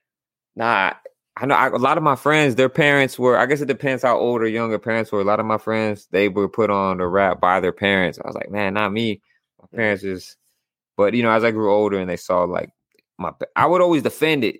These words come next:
Speaker 2: I would always defend it like a lawyer, you know, and, and,
Speaker 1: Uh-huh.
Speaker 2: and, and, uh, you know, how hip hop is art, speech is all the time. And they finally,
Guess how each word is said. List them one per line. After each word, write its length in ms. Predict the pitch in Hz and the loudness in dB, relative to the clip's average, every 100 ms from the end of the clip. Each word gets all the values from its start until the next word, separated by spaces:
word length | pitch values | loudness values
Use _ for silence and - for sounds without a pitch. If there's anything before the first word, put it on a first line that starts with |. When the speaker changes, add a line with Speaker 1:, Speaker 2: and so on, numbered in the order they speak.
| 104 | -2
Speaker 2:
I 80 | 123 | 0
would 120 | 139 | 0
always 180 | 123 104 | -2 -4
defend 400 | 107 120 113 107 | -4 -2 0 0
it 80 | 101 | 2
like 180 | 92 - | 0 -4
a 60 | |
lawyer, 460 | - 104 107 87 82 | -4 0 2 2 -2
you 140 | - 92 | -8 -6
know, 240 | 98 101 | -4 -2
and, 180 | 90 85 | -4 -4
and, 120 | 85 | -6
Speaker 1:
Uh-huh. 160 | 82 - | -8 -12
Speaker 2:
and, 260 | - 85 82 _ _ _ - | -8 -8 -10 _ _ _ -20
and, 200 | - 50 | -20 -16
uh, 80 | - - | -16 -14
you 100 | - | -12
know, 140 | 87 - | -10 -6
how 140 | 87 80 | -2 0
hip 200 | 98 - | 0 2
hop 220 | 98 87 | 0 0
is 120 | 82 | 0
art, 340 | 101 104 - - | 2 2 2 -4
speech 420 | - - 92 - | -14 -6 -6 -6
is 100 | 87 | -4
all 160 | 92 87 | -2 0
the 80 | 87 | -2
time. 360 | 98 92 90 | -2 -2 -2
And 120 | 87 | -4
they 60 | 90 | -6
finally, 580 | - 104 98 90 90 | -4 -4 -2 -4 -6